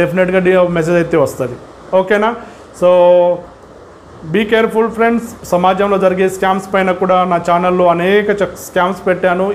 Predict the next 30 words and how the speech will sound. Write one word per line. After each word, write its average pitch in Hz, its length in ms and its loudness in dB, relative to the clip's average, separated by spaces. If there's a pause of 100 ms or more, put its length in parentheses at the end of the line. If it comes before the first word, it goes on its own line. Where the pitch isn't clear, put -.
ఇప్పుడు 240 260 0
కూడా 269 180 2
ప్రజెంట్గా 220 460 0
కూడా 220 160 0
scams 190 360 -2
జరుగుతూనే 190 420 0
ఉన్నాయి. 185 220 2
అనేక, 175 220 -2 (480)
అనేక 202 200 0 (100)
మంది 208 240 2
నాకు 196 200 0 (220)
పంపారు, 180 460 0 (480)
ఆ, - 20 4 (360)
ఏమంటారు, 196 400 0
ఇది 175 140 0 (520)
స్లిప్లతో 226 520 0 (120)
పాటు 202 280 2
నాకు 190 200 -4
పంపడం 196 420 -2
జరిగింది, 180 340 0 (100)
but 196 120 0 (560)
వీడియోస్ 208 400 4
చేయలేక 196 480 2 (160)
కొద్దిగా 175 200 0 (100)
బిజీ 180 260 0
షెడ్యూల్లో 196 400 2
ఉండి 185 180 -2
నేను 185 140 -2 (100)
పెట్టలేకపోయాను. 185 720 0 (320)
So, 175 60 0